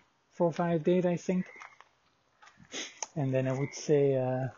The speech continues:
the mornings are gonna start to be warmer. We're looking at, uh, you know, between ten and twelve degrees at night. So ten and twelve, that's like, what, twenty degree plus thirty-two, that's like, uh,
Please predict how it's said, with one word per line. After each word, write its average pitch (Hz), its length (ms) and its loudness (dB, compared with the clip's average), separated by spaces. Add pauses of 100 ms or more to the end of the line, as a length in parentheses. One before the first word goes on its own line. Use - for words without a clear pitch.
(1160)
the 135 80 2
mornings 151 500 2
are 147 80 0
gonna 135 160 -4
start 143 340 -2
to 160 60 -2
be 143 160 0
warmer. 135 680 -4 (120)
We're 139 120 -6
looking 131 380 -6
at, 127 220 -10
uh, 131 260 -2 (220)
you 151 80 -6
know, 131 100 -6
between 127 460 -8
ten 139 320 -4
and 131 240 -8
twelve 127 320 -6
degrees 127 340 -4
at 123 160 -8
night. 120 300 -10
So 123 420 -6 (600)
ten 143 140 -2
and 139 140 -4
twelve, 151 300 4
that's 139 180 0
like, 127 160 -2
what, 120 140 -10
twenty 165 260 0
degree 156 540 4
plus 143 320 -2
thirty-two, 147 400 0
that's 139 240 0
like, 135 280 -2
uh, 131 460 -4